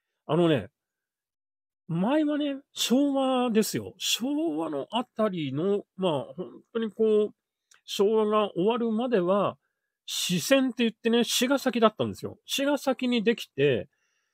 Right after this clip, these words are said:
で、作詞家の先生が詩を作って、まあ、阿久悠さんとかね、松本隆さんとか、そういう方が詩を作って、その詩に合わせて、その詩をもらっ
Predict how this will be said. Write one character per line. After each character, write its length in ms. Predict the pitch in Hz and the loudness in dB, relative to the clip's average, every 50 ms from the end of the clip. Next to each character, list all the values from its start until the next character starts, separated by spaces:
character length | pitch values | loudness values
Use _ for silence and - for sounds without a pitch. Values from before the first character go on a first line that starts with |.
| _ _ _ - | _ _ _ -2
で、 140 | 208 277 285 | 0 0 0
作 340 | - - - 214 - - - | 0 0 -4 -6 -6 -6 -6
詞 160 | - - - | -6 -4 0
家 140 | - 269 269 | 2 2 2
の 120 | 269 262 | 2 0
先 300 | 233 - 254 254 262 262 | 0 0 0 0 0 0
生 300 | 220 - 262 247 220 190 | -2 0 4 4 6 6
が 120 | 147 147 131 | 4 2 -2
詩 260 | - - - - 247 | -4 -4 -4 -2 -2
を 120 | 262 262 - | -2 -2 -6
作 280 | - - - - 294 | -8 -10 -6 -4 -4
っ 20 | 233 - _ _ - | -4 -4 _ _ 0
て、 200 | 143 120 104 - _ _ _ _ _ _ - | 0 0 0 -4 _ _ _ _ _ _ -2
ま 120 | 196 196 | 0 2
あ、 80 | 147 151 | 2 0
阿 60 | 139 | 0
久 120 | - 196 | 0 -2
悠 200 | 185 202 214 196 - | 0 2 0 0 0
さ 160 | - 165 139 | 0 -2 -2
ん 100 | 120 110 | -2 -4
と 100 | - 120 | -8 -10
か 140 | - - 185 | -8 -4 -2
ね、 260 | 208 247 269 262 233 | 0 0 0 -2 -2
松 260 | - 143 143 135 - | -2 -2 -2 -2 -2
本 260 | 139 139 131 - 131 - | -2 -2 -2 -4 -4 -6
隆 320 | - - - 220 - - | -4 0 0 0 0 0
さ 140 | - 151 127 | -2 -4 -4
ん 80 | 117 | -4
と 80 | 107 135 | -6 -6
か、 280 | - 165 175 170 139 127 | -2 0 2 2 2 0
そ 180 | - - 185 | -2 -4 -4
う 40 | 196 | -4
い 40 | 202 | -4
う 60 | 196 | -4
方 200 | - 214 240 247 | -4 -4 -2 0
が 200 | 226 190 135 - _ _ _ _ _ _ _ _ _ - | 0 0 0 -2 _ _ _ _ _ _ _ _ _ -8
詩 320 | - - - - 208 226 | -4 -2 -2 0 0 0
を 140 | 262 277 311 - | 0 0 -4 -8
作 300 | - - - _ - 285 | -12 -18 -14 _ -8 -8
っ 20 | 226 - _ _ _ _ _ _ | -8 -10 _ _ _ _ _ _
て、 260 | - 190 190 190 202 - _ _ _ _ _ _ _ _ _ | 2 4 4 4 2 0 _ _ _ _ _ _ _ _ _
そ 300 | - - - - 233 262 | -16 -16 -6 -2 0 2
の 160 | 269 320 311 | 2 2 2
詩 220 | - - - 285 285 | 0 0 0 0 2
に 160 | 285 285 269 | 2 2 2
合 180 | - 226 262 302 | 2 0 0 0
わ 80 | 285 | 0
せ 180 | - - 254 - | 0 -2 -2 -2
て、 380 | - - 285 294 302 302 - - | -2 0 0 2 2 0 -2 -6
そ 160 | - - 254 | -4 -2 0
の 120 | 262 311 | 0 0
詩 220 | - - - 254 262 | -2 -4 -4 -2 2
を 120 | 254 254 | 2 4
も 240 | 226 185 190 220 240 | 6 6 6 6 4
ら 120 | 269 285 | 4 0
っ 60 | 294 | -2